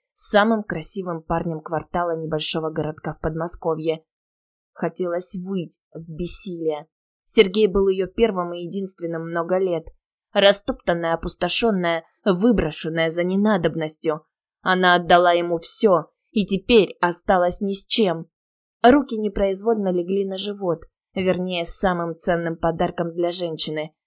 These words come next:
Только как его выносить, родить, воспитать, оставшись без всего, да еще и на улице?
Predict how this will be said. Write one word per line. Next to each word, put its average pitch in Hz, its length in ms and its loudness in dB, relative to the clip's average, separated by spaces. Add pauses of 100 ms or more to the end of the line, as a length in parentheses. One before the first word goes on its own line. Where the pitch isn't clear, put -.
(260)
Только - 300 -2
как 208 260 -2
его 170 240 -2
выносить, 170 580 -2
родить, 175 480 -2
воспитать, 196 640 0 (320)
оставшись 185 600 -4
без 165 140 -4
всего, 196 380 -2
да 165 120 -2
еще 160 300 0
и 175 100 0
на 175 200 -4
улице? 170 580 -6